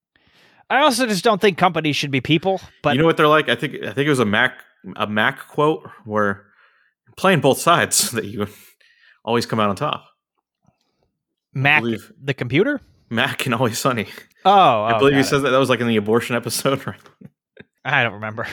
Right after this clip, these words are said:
Speaker 2: Where he, like, goes to the protest and he is on the other <laughs> side.
Speaker 1: Yeah, yeah. That sounds like something that could happen in that show. All right. Well, yeah, I, I don't, I continue to plan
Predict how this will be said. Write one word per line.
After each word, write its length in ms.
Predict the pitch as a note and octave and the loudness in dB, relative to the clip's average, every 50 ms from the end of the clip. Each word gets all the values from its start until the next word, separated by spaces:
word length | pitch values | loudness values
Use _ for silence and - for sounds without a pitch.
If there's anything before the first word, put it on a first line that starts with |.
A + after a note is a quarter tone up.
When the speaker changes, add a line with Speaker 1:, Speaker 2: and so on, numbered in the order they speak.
| - - | -6 -4
Speaker 2:
Where 120 | B2 A#2+ | -2 0
he, 120 | A#2 B2+ C3 | 2 2 4
like, 180 | B2 A#2 A#2+ | 2 2 4
goes 220 | C3 B2+ C#3+ C#3 - | 4 4 4 2 0
to 80 | - | -2
the 80 | C#3+ C3 | -4 -2
protest 600 | - C#3 C3+ C3+ C3+ C#3+ C#3 C3+ C3+ - - - - | 2 2 2 2 2 2 0 0 0 -4 -10 -10 -6
and 240 | A2 A2 A#2+ B2 A#2 | -2 -2 0 0 0
he 340 | B2+ C3 B2+ B2+ C3 C3+ - - - _ _ _ - | 0 0 0 0 -2 -4 -10 -16 -20 _ _ _ -8
is 140 | - B2+ B2 | -4 -2 0
on 160 | B2 B2 B2 | 0 0 0
the 100 | A#2+ A#2 | 0 0
other 140 | A#2+ B2 C3 B2+ | 0 0 -2 -4
<laughs> 0 | |
side. 260 | - - - - - - - - - _ _ _ _ _ _ _ | -4 -6 -8 -8 -10 -14 -20 -20 -20 _ _ _ _ _ _ _
Speaker 1:
Yeah, 240 | - C#3 C3+ C3+ C3 B2+ _ - | -6 -2 -2 -2 -2 -4 _ -8
yeah. 220 | A#2+ B2+ C#3+ D3 C3 _ _ | -8 -6 -6 -8 -10 _ _
That 80 | - B2 | -20 -16
sounds 360 | - A#2 A#2+ A#2+ A#2 - - | -12 -12 -12 -12 -12 -12 -12
like 220 | A2+ A2+ A2 - - | -12 -12 -12 -10 -10
something 220 | - B2+ - A#2+ | -10 -10 -10 -10
that 120 | A#2+ A2+ - | -12 -10 -8
could 140 | - C3+ | -8 -6
happen 320 | D3+ C3+ A2 - A2 G#2+ G#2 | -6 -6 -8 -8 -10 -12 -10
in 80 | G#2 | -10
that 100 | G#2 G2+ - | -12 -12 -12
show. 220 | - F#2 F#2+ G#2+ - _ _ _ _ _ _ _ _ _ _ _ _ _ _ _ _ | -12 -14 -14 -14 -16 _ _ _ _ _ _ _ _ _ _ _ _ _ _ _ _
All 80 | - D3 | -2 0
right. 280 | C#3+ A#2 G#2+ G#2 - - | 0 0 0 -2 -4 -4
Well, 320 | C3 C3 C3 C3 C3+ _ _ _ _ _ _ - | -2 0 0 0 -2 _ _ _ _ _ _ -2
yeah, 280 | D#3 D#3+ F3 F3+ F3+ D#3 | 0 2 4 4 4 4
I, 320 | - C3+ C#3+ D3+ D#3 D3+ - | 2 2 2 2 2 2 0
I 120 | D3 D3 | 2 2
don't, 220 | C#3+ E3 - - - - | 2 2 0 -2 -6 -4
I 140 | C3 C3+ C#3 | -4 -4 -2
continue 640 | - - C#3+ C3+ A#2+ - - E3+ F3+ F3+ F#3 F3+ E3+ | -2 -4 -6 -6 -4 -2 -2 0 0 2 0 0 0
to 260 | - - E3+ E3+ E3 | -2 -2 -2 -2 -2
plan 480 | - - E3 E3 E3+ E3+ E3+ E3+ E3 | -2 -4 -4 -2 -2 -2 -2 -4 -6